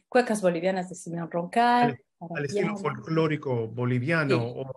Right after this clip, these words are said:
Speaker 1: exacto.
Speaker 2: o andino, porque también se encuentra la cueca en,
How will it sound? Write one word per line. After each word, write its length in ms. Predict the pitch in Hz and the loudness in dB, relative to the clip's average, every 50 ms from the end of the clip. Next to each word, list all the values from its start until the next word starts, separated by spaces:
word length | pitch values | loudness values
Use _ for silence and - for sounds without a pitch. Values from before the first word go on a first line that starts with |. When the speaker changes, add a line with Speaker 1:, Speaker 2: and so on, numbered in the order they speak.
| - - | -12 -12
Speaker 1:
exacto. 180 | 180 - - _ | -14 -14 -10 _
Speaker 2:
o 160 | - 156 170 165 | 0 2 2 4
andino, 720 | 160 151 147 170 226 240 202 135 117 104 104 104 104 104 | 4 2 2 2 2 2 2 2 0 -2 -4 -8 -10 -8
porque 260 | - 135 123 123 131 127 | -6 -6 -4 -4 -4 -2
también 360 | 123 131 127 139 151 147 139 | -2 -2 0 0 0 0 0
se 220 | 143 151 139 135 131 | 0 0 0 0 0
encuentra 460 | 127 127 147 143 139 139 139 131 127 | 0 0 0 0 0 0 0 0 2
la 140 | 127 123 123 | 2 0 0
cueca 520 | 127 127 127 127 135 135 131 127 123 117 | 0 0 0 0 0 0 2 2 0 0
en, 220 | 113 113 110 101 | -2 -6 -8 -10